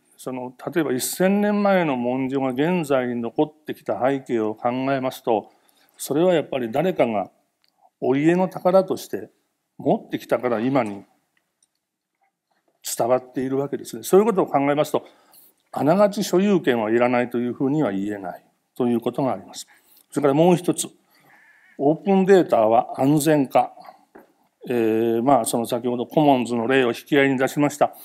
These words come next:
全くオープンアクセスにした、その、えー、情報のクオリティはどう守れるかという問題もありますし、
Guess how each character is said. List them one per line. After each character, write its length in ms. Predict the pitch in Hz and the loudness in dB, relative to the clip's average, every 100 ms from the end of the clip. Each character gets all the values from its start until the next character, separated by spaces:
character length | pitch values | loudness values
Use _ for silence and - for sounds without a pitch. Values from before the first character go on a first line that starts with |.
| - - - | -20 -20 -10
全 100 | 123 _ 160 | -10 _ -6
く 80 | 156 | 0
オ 140 | 156 | 2
ー 40 | 160 | 2
プ 120 | 165 | 0
ン 120 | 156 | -2
ア 60 | 170 | -2
ク 60 | - | -4
セ 120 | 131 | -8
ス 120 | - | -6
に 140 | 113 | -6
し 80 | 110 | -2
た、 280 | 147 135 - - _ | 2 2 0 -10 _
そ 200 | - 143 | -6 -2
の、 300 | 151 147 - _ _ _ | 0 0 -2 _ _ _
え 40 | |
ー、 160 | 131 123 | -10 -8
情 240 | 123 147 143 | 0 0 2
報 240 | 151 143 | 0 0
の 100 | 143 | 0
ク 180 | - 156 | -4 2
オ 60 | |
リ 160 | 175 151 | 2 2
テ 100 | 131 | 0
ィ 80 | 110 | -2
は 100 | 110 | 0
ど 200 | 156 165 | 2 2
う 60 | |
守 280 | 110 120 147 | 0 -2 2
れ 80 | 160 | 2
る 80 | 120 | 2
か 140 | 117 | -2
と 140 | 113 107 | -2 -2
い 160 | 117 | -2
う 40 | 117 | -2
問 200 | 123 127 | -2 -2
題 160 | 123 | -4
も 160 | 120 117 | -2 -2
あ 20 | |
り 100 | 135 | -2
ま 120 | 147 | -4
す 140 | - 151 | -4 -8
し、 220 | - | -6